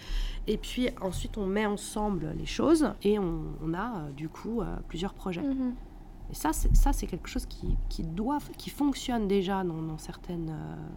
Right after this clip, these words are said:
Speaker 1: structures, mais qu'on peut pas mettre dans l'éduc. Pourquoi ? Parce que il faut avoir trente-cinq mômes seuls devant classe. Pourquoi ? Parce qu'on va pas payer quand même deux profs pour trente-cinq mômes.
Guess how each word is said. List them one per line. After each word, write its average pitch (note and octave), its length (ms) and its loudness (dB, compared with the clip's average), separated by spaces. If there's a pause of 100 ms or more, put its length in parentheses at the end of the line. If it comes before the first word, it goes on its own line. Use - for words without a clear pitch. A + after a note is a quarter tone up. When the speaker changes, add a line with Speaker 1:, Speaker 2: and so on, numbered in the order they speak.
Speaker 1:
structures, - 500 -2
mais G3+ 240 4 (480)
qu'on - 80 -8
peut D#3+ 120 -4
pas F3 180 2
mettre E3+ 400 -2
dans E3 80 -6
l'éduc. C#3 480 -8 (160)
Pourquoi ? - 380 -4 (260)
Parce - 220 -4
que - 100 -8 (340)
il F3+ 80 -4
faut - 160 -6
avoir D3 340 -6
trente-cinq E3+ 460 -2
mômes F3 240 2 (140)
seuls E3+ 360 0 (360)
devant D#3+ 300 0
classe. - 540 -4 (180)
Pourquoi ? - 260 -2
Parce - 160 -6
qu'on C#3+ 100 -10
va C3+ 120 -10
pas E3+ 140 -6
payer D#3 300 -4
quand D3 160 -10
même D3+ 200 -8 (100)
deux D#3+ 100 -2
profs A#3 460 -2
pour A3+ 280 -2
trente-cinq G#3+ 340 -4
mômes. E3+ 180 -4